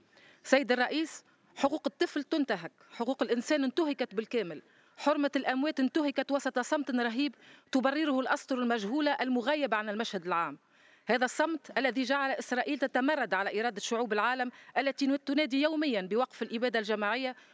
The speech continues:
وسياسة التهجير الممنهجة. سيد الرئيس، نشهد اليوم غياب محاولات ردع مصانع الموت وجنودها وإمداداتها. نشهد اليوم كذلك استهانة بالمجتمع الدولي وتجاهل لقرارات مجلس الأمن الدولي بالوقف الفوري لإطلاق النار.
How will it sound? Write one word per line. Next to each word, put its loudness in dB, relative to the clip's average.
وسياسة 0
التهجير -2
الممنهجة. -4
سيد 2
الرئيس، 0
نشهد 2
اليوم 2
غياب 0
محاولات 0
ردع 2
مصانع -2
الموت -2
وجنودها 2
وإمداداتها. 0
نشهد 2
اليوم 2
كذلك -2
استهانة 0
بالمجتمع -2
الدولي -4
وتجاهل 0
لقرارات -2
مجلس -2
الأمن -2
الدولي 0
بالوقف 0
الفوري 0
لإطلاق -4
النار. -2